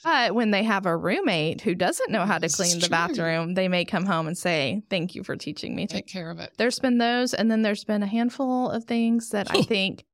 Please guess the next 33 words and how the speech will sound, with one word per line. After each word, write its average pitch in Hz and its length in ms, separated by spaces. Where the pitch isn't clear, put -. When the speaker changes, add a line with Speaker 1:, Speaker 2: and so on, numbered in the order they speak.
Speaker 1:
"I 254 280
know 202 680
that 214 200
I 214 180
taught 220 400
you 147 320
to - 260
do 220 220
Speaker 2:
<laughs> - 100
Speaker 1:
this." - 520
<laughs> - 1120
Why 339 260
is 427 160
this 427 240
not 330 220
fleshing 339 400
out 254 240
in 226 120
your 220 240
adult 220 360
life? 185 400
<laughs> - 1160
Speaker 2:
Those 262 300
are 311 60
those 247 260
thoughts - 320
we 233 160
keep 254 280
to - 160
Speaker 1:
Yes, 196 360
Speaker 2:
ourselves 180 420
Speaker 1:
yes. - 120
Speaker 2:
'cause, 202 180